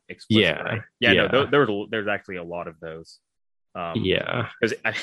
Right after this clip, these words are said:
Speaker 1: <laughs> you know, it, it'll really depend. You know, it's interesting to ask even, like, what would Green and Cohen,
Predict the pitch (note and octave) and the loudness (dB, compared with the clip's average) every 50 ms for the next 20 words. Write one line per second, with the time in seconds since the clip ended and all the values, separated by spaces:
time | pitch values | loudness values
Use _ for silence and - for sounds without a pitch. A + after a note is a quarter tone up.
0 | - C#3 - _ _ _ _ _ _ _ _ _ F#2+ F#2+ F2+ F2 F2 - _ _ | -6 -6 -6 _ _ _ _ _ _ _ _ _ -8 -6 -6 -6 -6 -8 _ _
1 | _ A2 G#2+ A2+ - A#2 A2+ A2+ G#2+ G#2 A#2 A2+ A2 G#2 G2+ F2+ - A2 A2+ G#2 | _ -2 -2 0 0 2 2 2 2 2 2 2 2 0 -2 -2 0 0 0 0
2 | F#2+ F#2 - - G2+ - A2 G#2+ G2+ G2 F#2+ - _ _ _ _ _ _ - A2 | 0 -4 -8 -14 -18 -14 -6 -4 -4 -4 -4 -6 _ _ _ _ _ _ -8 -8
3 | - C3 A#2 A#2 G#2+ - - A#2 G#2+ G2+ G2 G2+ G2 A2 G#2+ G2+ G2 F2+ F2 F#2+ | -6 -6 -6 -6 -6 -4 -6 -4 -4 -2 -2 -2 -4 -4 -8 -8 -10 -10 -8 -6
4 | G#2 A2 G#2 - G#2 F#2+ F2+ F2 G2 G2+ G2 F#2+ F#2 - - B2+ C#3 C#3 A#2+ G2+ | -4 -4 -4 -4 -8 -10 -10 -8 -10 -8 -8 -8 -10 -6 -4 -2 -2 -2 -2 -4
5 | F2+ F#2 | -6 -12